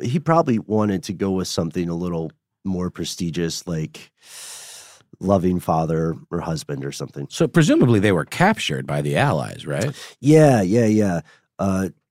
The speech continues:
Speaker 1: thirty-six members of the crew were rescued by small boats in the area. Uh, some people made it to shore in their lifeboats and then were captured, but nobody really got away.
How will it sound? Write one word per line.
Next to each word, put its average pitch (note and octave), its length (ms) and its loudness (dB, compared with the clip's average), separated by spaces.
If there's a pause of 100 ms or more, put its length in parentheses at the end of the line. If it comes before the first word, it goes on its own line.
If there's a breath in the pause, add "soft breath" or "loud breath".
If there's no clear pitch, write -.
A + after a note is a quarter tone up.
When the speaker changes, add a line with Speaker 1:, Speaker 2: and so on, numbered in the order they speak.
(160)
Speaker 1:
thirty-six A#2+ 760 0
members A2 380 0
of G2 100 -4
the G2 80 -6
crew F#2+ 300 -2
were F#2 160 -2
rescued G2 480 -4
by E2+ 120 -4
small F2 340 -4
boats E2+ 340 -6
in E2+ 80 -6
the E2 160 -4
area. F#2 460 -2 (320 soft breath)
Uh, D#2 260 -4
some F#2+ 300 -2
people F2 280 -4
made F2 220 -2
it E2+ 140 -6
to E2 80 -10
shore F#2 320 -4
in F2+ 80 -2
their F2 140 -2
lifeboats F2 680 -4
and D#2+ 100 -6
then E2 140 -6
were F2+ 140 -6
captured, F2+ 680 -4
but D#2 180 -4 (440)
nobody F2 340 -6
really D#2 240 -6
got C#2 200 -6
away. C2+ 420 -8